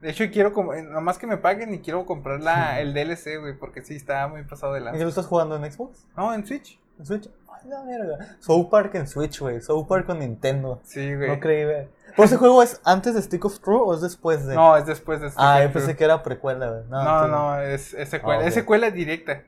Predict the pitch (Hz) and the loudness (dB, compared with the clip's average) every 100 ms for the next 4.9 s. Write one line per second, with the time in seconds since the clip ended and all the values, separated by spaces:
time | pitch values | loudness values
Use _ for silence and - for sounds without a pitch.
0 | _ - 123 123 117 113 113 170 - 240 | _ -4 0 0 -2 -6 0 2 6 6
1 | 208 190 175 190 202 196 - _ _ _ | 8 4 4 4 4 2 -2 _ _ _
2 | 170 180 196 208 233 233 214 196 202 214 | -2 0 -2 0 0 0 -2 0 2 4
3 | 202 190 165 170 170 220 214 180 165 165 | 6 4 2 -2 -4 -2 -2 0 0 0
4 | 208 185 156 170 180 208 - 233 | 0 0 -2 -6 -4 -6 -6 -8